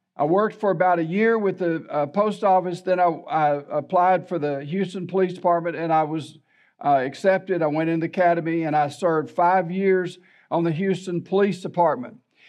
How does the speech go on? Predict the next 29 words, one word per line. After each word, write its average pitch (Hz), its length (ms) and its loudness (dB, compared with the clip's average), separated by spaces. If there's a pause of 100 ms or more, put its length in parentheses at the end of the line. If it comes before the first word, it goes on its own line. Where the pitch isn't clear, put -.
(140)
It 202 220 2
was 185 300 -6
during 247 560 2
that 226 280 0
time, 180 520 0
I'd 185 180 2
gotten 170 240 2
saved 226 400 2
in 254 120 -2
boot 214 260 0
camp, 175 400 0 (580)
but 190 160 2
it 190 100 2
was 170 220 -2
during 254 460 2
that 214 280 0
five-year 214 600 2
period 170 880 2 (440)
that 165 440 0
God 226 480 4
was 160 240 -4
really, 240 560 2
we 196 180 -2
had 190 240 2
a 165 60 0
very, 226 500 2
very 202 380 0
evangelistic 190 960 0 (320)
pastor. 214 880 0